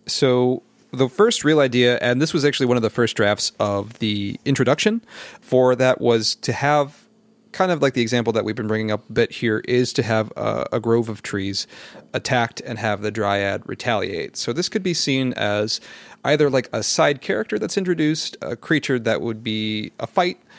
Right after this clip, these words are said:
They are skilled enough that you could bring them into, like, a battle, but I,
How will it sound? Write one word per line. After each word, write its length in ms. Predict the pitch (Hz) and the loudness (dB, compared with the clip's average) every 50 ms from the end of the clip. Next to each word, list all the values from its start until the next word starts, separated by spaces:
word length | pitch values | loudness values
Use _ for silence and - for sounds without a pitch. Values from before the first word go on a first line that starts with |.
| _ - | _ -20
They 220 | 139 151 165 170 | -4 -2 0 2
are 160 | 180 214 233 | 4 4 2
skilled 340 | 220 - - - 208 196 190 | 2 0 0 0 0 2 2
enough 240 | 180 170 165 170 - | 2 2 2 2 2
that 180 | - 131 - - | 0 -2 0 0
you 120 | 135 135 | -2 0
could 180 | - 131 120 113 | 0 -2 -2 0
bring 180 | 131 127 131 | 0 0 2
them 140 | 131 127 123 | 2 2 2
into, 280 | 123 120 113 - 120 110 | 2 0 0 0 0 0
like, 120 | 110 104 | 0 0
a 80 | 107 101 | -2 0
battle, 480 | 98 113 117 120 120 123 120 117 127 - - - - - - _ _ | 2 2 2 4 4 2 2 0 -2 -6 -14 -20 -20 -20 -20 _ _
but 140 | 127 127 139 | 2 4 4
I, 120 | 151 156 | 4 2